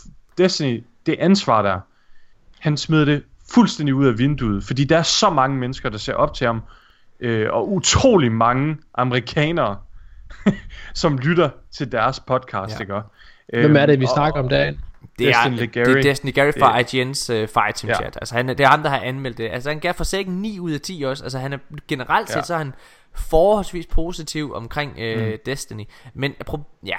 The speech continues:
Speaker 2: jamen, det er en, det er en længere snak. Fakt-, faktum er
Speaker 1: Ja.
Speaker 2: bare, at I G N er en af de eneste medier i hele verden, der har valgt at anmelde den her D L C nu. Og det er der en grund til, fordi det skal man ikke gøre.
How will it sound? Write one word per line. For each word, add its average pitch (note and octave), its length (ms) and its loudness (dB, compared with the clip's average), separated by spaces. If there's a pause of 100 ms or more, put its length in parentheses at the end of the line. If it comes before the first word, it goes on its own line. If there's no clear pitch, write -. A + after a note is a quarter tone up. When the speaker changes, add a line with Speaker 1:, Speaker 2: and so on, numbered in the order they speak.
(240)
Speaker 2:
jamen, C#3 160 -10
det D#3+ 60 -6
er E3+ 40 0
en, E3 120 -6
det D3+ 80 -10
er E3+ 40 -2
en E3+ 100 -6
længere E3+ 260 -6
snak. D3+ 260 -8
Fakt-, - 440 -4
faktum F#3 360 -4
er D3 40 -2
Speaker 1:
Ja. D#3+ 120 0
Speaker 2:
bare, C#3 260 2
at - 160 -10 (460)
I D#3 40 -6
G D#3 140 -4
N G3+ 120 -12
er C#3 120 -6
en F3 180 -8
af C#3 80 -6
de C#3 260 -16
eneste F3+ 440 -8
medier C#3+ 480 -8
i C#3 80 -14
hele C#3 400 -10
verden, C3 420 -2 (280)
der C3 60 -2
har B2 260 -4
valgt E3+ 340 -2
at C3+ 100 0
anmelde C3+ 440 -6
den C3 160 -6
her C3+ 120 -8
D - 80 -12
L A#2+ 160 -6
C - 320 -10
nu. B2+ 260 -4 (360)
Og C3 100 -6
det D#3 80 4
er F3 40 4
der G3+ 80 0
en F#3 100 -6
grund - 320 -2
til, C3 200 -8 (720)
fordi F3 140 -6
det F3+ 140 -8
skal F#3+ 400 -4
man D3 120 -6
ikke F#3 140 -10
gøre. F#3 360 0